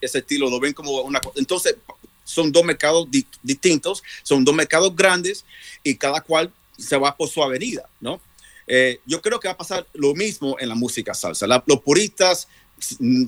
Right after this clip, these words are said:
yo no voy a convencer a un purista de, de comprar la música mía de Marc Anthony jamás. Tampoco estoy buscando eso. Si lo compran bien, si no, también. O sea, yo, yo estoy buscando otro público. Pero hay un público para eso, esos puristas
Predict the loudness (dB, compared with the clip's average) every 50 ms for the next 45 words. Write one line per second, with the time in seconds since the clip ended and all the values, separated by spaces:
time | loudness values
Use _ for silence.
0 | -4 -8 -6 0 2 4 4 6 6 6 6 4 2 0 -2 -2 -2 -2 -2 -2
1 | -4 -6 -8 -4 -2 -2 -2 0 0 0 0 -2 -2 -4 -4 -4 -6 -8 -8 -8
2 | -6 -6 -4 -4 -4 -4 -4 -6 -8 -6 -6 -4 -4 -2 -2 -2 -4 -4 -8 -10
3 | -10 -10 -10 -10 -10 -14 -16 -12 -10 -10 -10 -12 -14 -16 -16 -18 -18 _ _ _
4 | _ _ -6 -4 -4 -4 -6 -4 -2 0 0 0 0 -2 -4 -4 -2 -2 -2 -2
5 | -2 -2 -2 -4 -4 -4 -4 -2 0 -2 -2 0 -2 -2 -2 -2 -2 -4 -2 -2
6 | -2 -4 -4 -4 -4 -6 -4 -4 -4 -4 -4 -2 -2 0 0 2 2 4 6 6
7 | 4 4 4 0 0 2 4 4 4 4 4 2 2 2 0 -4 -4 -4 -6 -10
8 | -14 -20 _ -20 -20 -20 -20 -4 _ 2 2 2 2 -2 -4 -6 _ _ _ _
9 | _ -2 0 0 0 0 -4 -8 -8 -6 -4 -4 -4 -2 0 0 0 -2 -2 -4
10 | -6 -6 -4 -4 -4 -6 -6 -6 -8 -6 -6 -6 -8 -6 -6 -6 -6 -6 -6 -8
11 | _ -10 -10 -10 -10 -12 -18